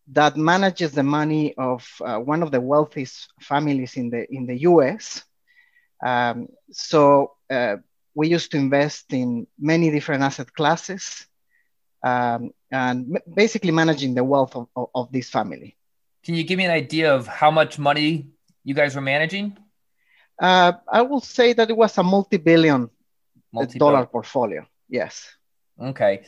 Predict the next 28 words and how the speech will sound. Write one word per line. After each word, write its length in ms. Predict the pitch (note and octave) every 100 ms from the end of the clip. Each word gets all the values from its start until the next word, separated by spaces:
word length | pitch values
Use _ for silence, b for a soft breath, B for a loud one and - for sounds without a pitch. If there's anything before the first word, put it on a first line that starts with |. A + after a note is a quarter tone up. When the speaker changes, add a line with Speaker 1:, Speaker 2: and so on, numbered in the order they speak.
| b
Speaker 2:
So 160 | - G3
what 140 | G#3+
was 180 | G#3+ F3+
your 160 | G#3+
role 260 | F3 E3+ F3
there? 340 | C#3 A2 G#2
So 140 | G#2+ D3
you 80 | D3
guys 160 | D3+
are 60 | C#3
managing 420 | D3 E3+ E3+ F3
billions 420 | C#3 D#3+ D#3+ D#3+
of 60 | D3
dollars, 400 | C#3 C#3+ C#3 C#3
trying 260 | - D#3
to 60 | D#3+
make 220 | D3 C#3+
these 160 | C#3+ C3
people 340 | C#3+ C#3 C#3+
more 240 | C3+ C#3 D3+
money, 220 | C3+ C3
or 100 | B2
at 80 | C#3
least 180 | C#3
not 220 | D3 C#3 A#2+
lose 380 | B2 C#3+ C3+
their 160 | - A2+
money. 340 | A2 A2 A2